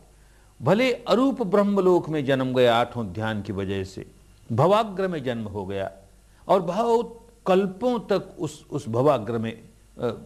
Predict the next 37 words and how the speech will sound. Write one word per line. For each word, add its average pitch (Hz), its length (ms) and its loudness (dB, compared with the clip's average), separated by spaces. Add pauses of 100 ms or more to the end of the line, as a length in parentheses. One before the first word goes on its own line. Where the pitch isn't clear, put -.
स्थित - 300 0
रहता 107 340 2
है, 110 200 -8 (540)
कायम 107 260 0
रहता 101 340 -2
है 98 240 -4 (500)
और 170 180 6
बड़ा 170 460 0
सुख, 185 480 -4
बड़ा 147 300 4
आनंद 131 420 -2
भोगता 113 500 -2
है, 107 100 0
बड़ी 98 200 -2
शांति 104 440 -4
भोगता 107 440 2
है, 110 160 4 (520)
पर - 60 0
अंतर्मन 139 480 2
का 131 160 -2
स्वभाव 123 480 0
नहीं, 160 220 -2 (320)
नहीं 156 180 4
गया। 101 240 4 (800)
तो 269 380 4 (240)
इन 226 180 6
ध्यानों 175 600 4
की 196 140 2
वजह 175 400 6
से 220 500 -2
जो 156 240 2
ये 147 200 4
लोक 156 380 4
मिले, 165 320 4
अच्छे 123 400 -2
लोक 98 280 0
मिले, 147 340 4